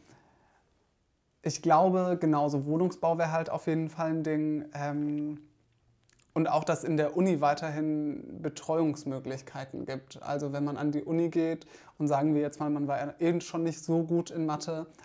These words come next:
ähm, aber jeder hat Statistik in der Uni. Also das ist ja wirklich in jedem Studienfach und man wird damit irgendwie...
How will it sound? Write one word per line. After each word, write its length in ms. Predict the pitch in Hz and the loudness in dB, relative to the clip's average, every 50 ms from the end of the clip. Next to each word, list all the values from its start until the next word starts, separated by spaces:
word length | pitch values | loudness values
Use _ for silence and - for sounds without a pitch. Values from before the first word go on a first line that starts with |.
| _ _ _ _ - | _ _ _ _ -4
ähm, 380 | 151 143 147 143 147 147 147 139 - | -4 -2 0 0 0 0 0 -2 -4
aber 160 | - 143 143 | -4 -2 0
jeder 280 | 143 143 151 151 143 | 2 2 2 2 2
hat 120 | 135 139 - | -2 -4 -6
Statistik 440 | - 151 - - 147 - - 135 131 | -6 -6 -6 -6 -6 -4 -4 -6 -4
in 80 | 131 | -4
der 140 | 127 123 - | -4 -4 -4
Uni. 280 | 127 131 127 - - - - | -6 -6 -6 -6 -8 -10 -14
Also 160 | 120 123 123 | -12 -12 -12
das 140 | 123 127 - | -12 -10 -10
ist 120 | 139 - | -8 -8
ja 80 | 147 139 | -8 -8
wirklich 220 | 147 143 - 147 143 | -8 -6 -6 -2 0
in 80 | 151 | 2
jedem 220 | 147 143 143 147 143 | 2 2 0 -2 -4
Studienfach 600 | - - 160 156 151 131 131 - - 131 131 - | -2 -2 -2 -2 -2 -4 -6 -8 -10 -10 -10 -8
und 200 | 139 135 139 139 | -8 -8 -6 -6
man 200 | 139 139 143 139 | -6 -6 -6 -6
wird 160 | 151 147 143 - | -6 -8 -8 -6
damit 260 | 147 139 143 139 - | -8 -8 -8 -8 -10
irgendwie... 500 | - - 143 143 143 139 143 139 139 143 | -10 -8 -6 -6 -6 -6 -6 -6 -8 -8